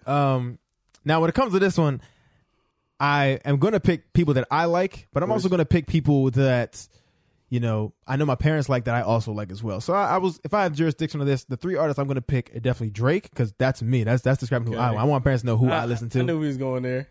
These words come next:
Speaker 1: Uh, the second artist I'm picking is Bruno Mars. Now, Bruno Mars is somebody that I actually put my parents onto,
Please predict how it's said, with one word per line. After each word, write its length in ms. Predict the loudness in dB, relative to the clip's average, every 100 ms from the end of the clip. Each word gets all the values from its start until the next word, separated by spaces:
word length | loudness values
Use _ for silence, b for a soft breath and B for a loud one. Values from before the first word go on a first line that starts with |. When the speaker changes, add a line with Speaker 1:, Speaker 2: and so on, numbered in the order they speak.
| _
Speaker 1:
Uh, 240 | -2 0 0
the 60 |
second 240 | 0 0 2
artist 160 | 2
I'm 60 | 2
picking 280 | 2 2 0
is 160 | 2 2
Bruno 320 | 4 2 4
Mars. 380 | 2 0 -2 -2
Now, 100 | 0
Bruno 240 | 2 2
Mars 240 | 4 2 2
is 80 |
somebody 220 | 0 2 2
that 160 | 2
I 20 |
actually 180 | 0 0
put 140 | -2 -2
my 100 | -2
parents 320 | 0 0 0
onto, 300 | -2 -2